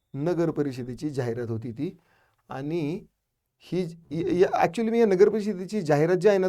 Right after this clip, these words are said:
तर ती फेक आहे. हे already एका व्हिडिओमध्ये प्रूफ पण केलेलं आहे आणि तुम्हाला सांगितलेलं पण आहे आणि दाखवलेलं पण आहे की तेरा सप्टेंबरपर्यंत,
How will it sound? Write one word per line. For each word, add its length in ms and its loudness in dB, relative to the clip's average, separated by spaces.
तर 80 4
ती 180 -4
फेक 440 8
आहे. 360 4
हे 180 4
already 400 4
एका 240 4
व्हिडिओमध्ये 560 2
प्रूफ 400 0
पण 160 0
केलेलं 340 6
आहे 260 2
आणि 160 -2
तुम्हाला 280 2
सांगितलेलं 520 0
पण 160 -2
आहे 140 -2
आणि 160 -4
दाखवलेलं 480 0
पण 200 -6
आहे 240 -6
की 100 -6
तेरा 380 0
सप्टेंबरपर्यंत, 880 0